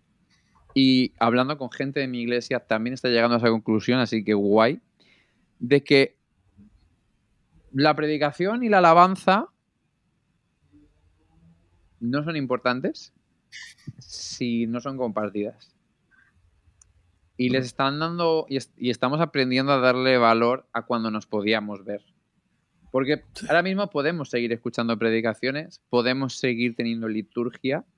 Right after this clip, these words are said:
Speaker 1: virtual, pero es, es liturgia.
Speaker 3: Sí.
Speaker 1: Pero lo que realmente echamos de menos es, es,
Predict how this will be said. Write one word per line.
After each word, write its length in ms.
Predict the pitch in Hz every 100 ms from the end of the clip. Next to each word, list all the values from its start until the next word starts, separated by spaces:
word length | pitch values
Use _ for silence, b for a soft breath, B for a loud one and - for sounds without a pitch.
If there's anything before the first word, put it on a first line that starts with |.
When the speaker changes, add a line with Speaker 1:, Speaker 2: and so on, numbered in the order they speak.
| _
Speaker 1:
virtual, 440 | 113 110 104 117 131
pero 140 | 113
es, 200 | 117 - _ -
es 140 | 110
liturgia. 480 | 117 107 113 - 185 _ _ _ _ _ -
Speaker 3:
Sí. 60 | 131
Speaker 1:
Pero 220 | 127 131
lo 320 | 131 131 _ -
que 460 | 127 123 123 - _ _ _ _ _ _ _ 113
realmente 440 | 120 135 147 156
echamos 380 | - 147 139 120
de 100 | 120
menos 340 | 127 151 151
es, 680 | 123 117 117 110 - - -
es, 320 | - 110 107